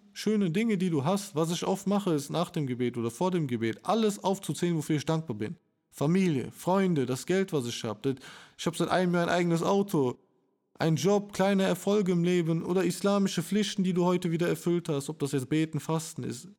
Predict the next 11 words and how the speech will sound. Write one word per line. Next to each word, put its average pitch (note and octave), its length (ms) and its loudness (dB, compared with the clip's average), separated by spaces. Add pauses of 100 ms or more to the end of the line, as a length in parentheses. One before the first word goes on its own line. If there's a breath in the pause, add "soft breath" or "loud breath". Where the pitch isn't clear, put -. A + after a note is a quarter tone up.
Sei G3 260 2
dankbar G#3 340 2
dafür, C3+ 460 -2
zähl F#3+ 300 0
das E3+ 200 0
auf, F#3 340 -2
sprich - 380 -4
es D3+ 100 -2
aus. F3 480 -4 (680)
Denk F#3 260 0
daran. A2+ 380 -2